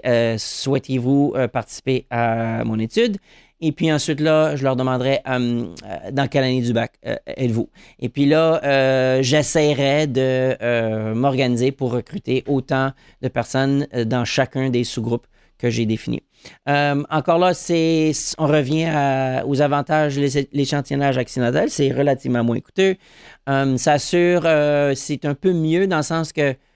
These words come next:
euh, ça rajoute un peu cette strate ou ces sous-groupes de représentativité, si c'est important.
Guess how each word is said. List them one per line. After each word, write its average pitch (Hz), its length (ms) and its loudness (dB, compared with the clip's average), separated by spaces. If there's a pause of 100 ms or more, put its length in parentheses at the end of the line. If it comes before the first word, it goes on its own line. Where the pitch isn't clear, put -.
(400)
euh, 127 180 4
ça 139 240 2
rajoute 143 560 0
un 151 120 0
peu 156 180 0
cette 147 260 -4
strate 147 480 -4
ou 135 120 -2
ces 131 200 -2
sous-groupes 131 480 -2 (380)
de 127 160 0
représentativité, 131 1120 0 (160)
si - 220 -2
c'est 131 240 -2
important. 131 480 -2